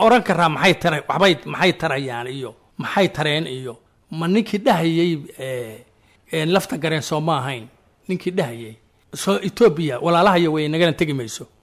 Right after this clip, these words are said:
Nimanka dhahaya soo ma. Waxa weeye adeer kuwaasu waa dad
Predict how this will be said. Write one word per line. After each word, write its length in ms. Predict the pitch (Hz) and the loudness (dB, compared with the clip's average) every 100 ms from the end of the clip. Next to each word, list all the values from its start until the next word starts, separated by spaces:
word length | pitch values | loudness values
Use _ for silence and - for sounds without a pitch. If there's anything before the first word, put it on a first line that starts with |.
| - | 0
Nimanka 280 | 180 190 | 2 2
dhahaya 360 | 175 208 135 131 | 0 -2 -2 -6
soo 180 | 120 160 | -4 -2
ma. 140 | 135 104 _ _ _ _ _ | -4 -6 _ _ _ _ _
Waxa 260 | - 196 185 | -2 0 4
weeye 340 | 190 202 190 180 | 6 6 6 6
adeer 220 | 180 165 | 4 4
kuwaasu 440 | - 202 196 - 240 - _ _ _ - | 4 6 4 2 -4 -6 _ _ _ -2
waa 180 | 180 180 | 2 4
dad 220 | 214 214 | 4 2